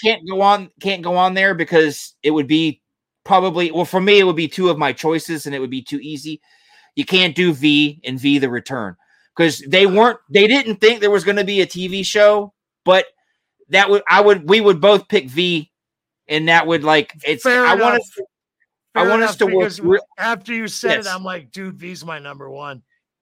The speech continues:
Speaker 1: I,
Speaker 2: V's
Speaker 1: we,
Speaker 2: number
Speaker 1: I wanna,
Speaker 2: one. There's no doubt about
Speaker 1: V,
Speaker 2: it.
Speaker 1: it's like we didn't do, we did sci-fi, we took Star Wars out of the equation. V. V was a thing.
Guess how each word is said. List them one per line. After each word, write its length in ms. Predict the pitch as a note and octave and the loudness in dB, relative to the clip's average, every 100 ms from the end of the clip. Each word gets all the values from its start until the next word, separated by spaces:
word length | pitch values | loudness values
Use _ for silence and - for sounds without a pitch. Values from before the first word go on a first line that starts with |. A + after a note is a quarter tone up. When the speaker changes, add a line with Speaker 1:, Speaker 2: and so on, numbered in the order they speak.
| _ - | _ 0
Speaker 1:
I, 200 | D3 F3 | 2 2
Speaker 2:
V's 140 | F#3+ | 0
Speaker 1:
we, 80 | E3+ | 0
Speaker 2:
number 180 | F#3+ D#3+ | 0 2
Speaker 1:
I 60 | F3 | 2
wanna, 220 | F#3+ G#3 | 4 2
Speaker 2:
one. 80 | D#3 | 0
There's 220 | E3 C#3 | -8 -12
no 160 | F3 E3+ | -12 -10
doubt 180 | D#3+ | -10
about 160 | D3+ D#3 | -10 -6
Speaker 1:
V, 60 | F#3+ | -8
Speaker 2:
it. 100 | C#3 _ _ _ | -8 _ _ _
Speaker 1:
it's 180 | - - | -12 0
like 200 | A3 G3+ | 2 4
we 140 | F#3+ | 0
didn't 240 | F3+ G#3 F#3 | 4 2 4
do, 240 | G3+ G3 - _ | 0 0 -6 _
we 180 | C#3+ E3+ | -2 0
did 200 | D3+ F3+ | 2 0
sci-fi, 760 | C#3+ - F#3 F#3+ F#3+ F#3 F#3+ | 0 2 4 4 4 4 2
we 140 | E3+ D3 | 0 -4
took 220 | - F3+ _ | -4 -6 _
Star 320 | - F3+ F3+ F3+ | -8 0 2 2
Wars 200 | F3+ F3+ | 0 0
out 120 | F3+ | 0
of 80 | F3+ | 0
the 60 | |
equation. 580 | F3 - F#3 F3 F3+ E3+ _ A2 | -4 -4 -4 -4 -6 -10 _ -12
V. 360 | D3+ D#3+ A2 - _ _ - | -6 -4 -6 -10 _ _ -6
V 180 | D#3+ G3+ | -2 2
was 220 | G#3 F3 | 2 2
a 80 | E3 | -2
thing. 460 | F#3+ G3 G#3+ A3+ | 0 0 0 -4